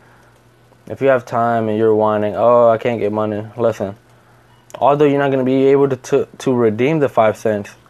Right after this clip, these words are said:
if you work to, if you work your way towards there, you'll be happy for it, even though it's, you know, gonna take you a lot of work. Um, but you can just do one song a day.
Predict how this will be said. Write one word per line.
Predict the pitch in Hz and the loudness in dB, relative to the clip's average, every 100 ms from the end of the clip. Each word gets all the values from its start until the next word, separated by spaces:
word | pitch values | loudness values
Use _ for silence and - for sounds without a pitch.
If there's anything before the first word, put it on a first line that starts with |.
| _ _ _ _ _ - - _ _ - 120 _ | _ _ _ _ _ -20 -20 _ _ -20 -20 _
if | 76 113 | -14 -4
you | 135 | 2
work | 135 135 | 2 2
to, | 143 131 - | -2 -2 -2
if | 135 123 | -4 -2
you | 131 | -4
work | 127 135 135 135 | -2 0 0 -2
your | 127 | 0
way | 123 120 | 0 0
towards | 113 113 135 139 110 | -2 0 2 0 0
there, | 110 110 | 2 2
you'll | 104 110 | 2 -2
be | 107 110 | -2 0
happy | 117 117 113 | 0 0 -4
for | - 104 101 | -2 0 0
it, | - | -4
even | 113 120 | -6 -2
though | 117 113 | 0 0
it's, | 104 - - - _ _ _ _ _ - | 0 -6 -20 -20 _ _ _ _ _ -12
you | 127 | -6
know, | 127 117 | -2 -2
gonna | 117 | -2
take | 113 113 | -2 -2
you | 110 | 2
a | |
lot | 113 107 | 2 4
of | |
work. | 104 110 104 - | 2 2 0 -2
Um, | 104 104 98 101 104 _ _ _ - - _ _ - | 0 0 0 -6 -14 _ _ _ -20 -20 _ _ -18
but | 120 135 139 104 | -2 2 2 2
you | 139 | -4
can | 156 151 | -4 -2
just | 156 143 | -2 0
do | 147 | 2
one | 131 107 117 | 2 0 -2
song | - 131 120 | 0 0 0
a | |
day. | 104 104 110 117 | 0 0 2 0